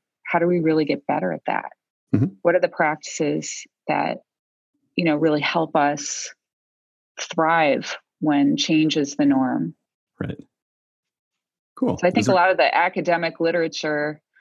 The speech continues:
Speaker 1: that you might read about teams and the, the popular books, um, doesn't really, ig-, yeah, I kinda wonder, is there, is there a magic formula for teams?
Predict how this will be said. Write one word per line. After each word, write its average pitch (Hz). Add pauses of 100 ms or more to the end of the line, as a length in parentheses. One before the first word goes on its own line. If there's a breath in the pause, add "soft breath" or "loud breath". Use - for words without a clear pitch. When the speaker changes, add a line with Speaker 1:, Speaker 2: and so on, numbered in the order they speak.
(300 soft breath)
Speaker 1:
that 147
you 160
might 185
read 151
about 139
teams 147
and 143
the, 139
the 147
popular 147
books, 147 (580 soft breath)
um, -
doesn't 165
really, 147 (140)
ig-, 147 (760)
yeah, 202
I 190
kinda 240
wonder, 175
is 175
there, 165
is 180
there 175
a 160
magic 147
formula 147
for 156
teams? 147